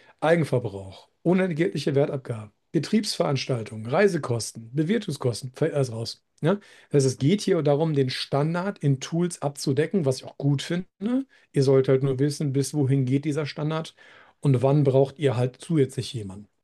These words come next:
Könnt ihr auch aus, äh, auf Demand sein, ne? Machen wir beispielsweise auch. So, und dann gehen wir dazu, alles, was nebenher noch ab-, abläuft, ist genauso wie bei uns beispielsweise im Viertelstundentakt, ja.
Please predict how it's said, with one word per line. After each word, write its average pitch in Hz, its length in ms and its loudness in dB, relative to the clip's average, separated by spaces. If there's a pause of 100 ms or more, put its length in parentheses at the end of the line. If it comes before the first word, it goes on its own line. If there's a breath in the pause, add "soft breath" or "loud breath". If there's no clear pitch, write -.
(720)
Könnt 135 220 0
ihr 120 140 -2
auch 123 140 -6
aus, - 380 -6
äh, 139 60 -4
auf 131 180 -2
Demand 143 440 2
sein, 101 240 -4
ne? 185 220 2
Machen 139 200 -2
wir 131 100 -4
beispielsweise 123 400 -4
auch. 107 260 -10 (1600 loud breath)
So, 151 360 6 (140)
und 156 100 4
dann 170 180 2
gehen 202 160 4
wir 190 180 4
dazu, 170 360 0
alles, 202 260 0
was 147 160 -2
nebenher 147 400 0
noch 208 220 -4
ab-, - 280 -10
abläuft, 180 540 2
ist - 160 -10
genauso 143 300 2
wie - 20 6
bei 131 80 4
uns 160 220 2
beispielsweise 160 640 0
im 143 100 -2
Viertelstundentakt, 175 1120 0
ja. 170 260 0